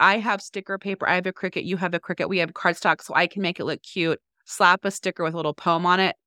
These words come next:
And it was a three dollar gift, but, like, it's so appreciative 'cause you, you added that little touch, you know? And so it can be so many, you know, little things, just a tiny little thing. And I think,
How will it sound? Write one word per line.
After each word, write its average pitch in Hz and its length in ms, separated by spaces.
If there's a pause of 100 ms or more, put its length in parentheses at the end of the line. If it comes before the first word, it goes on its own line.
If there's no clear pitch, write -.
(220)
And 175 120
it - 60
was 180 140
a 165 80
three 214 220
dollar 175 220
gift, 156 340
but, 156 140
like, 147 220 (460)
it's 180 140
so 185 140
appreciative 160 560
'cause 151 240
you, 147 180 (120)
you 170 160
added 160 240
that - 160
little 151 220
touch, - 600 (480)
you 240 100
know? 262 300 (640)
And 175 240
so 143 500 (180)
it 160 160
can 165 180
be 147 500 (460)
so 226 240
many, 185 560 (440)
you 185 140
know, 147 120
little 151 280
things, 131 600
just 156 220
a 156 40
tiny 147 300
little 147 160
thing. 135 260
And - 100
I 143 100
think, 143 320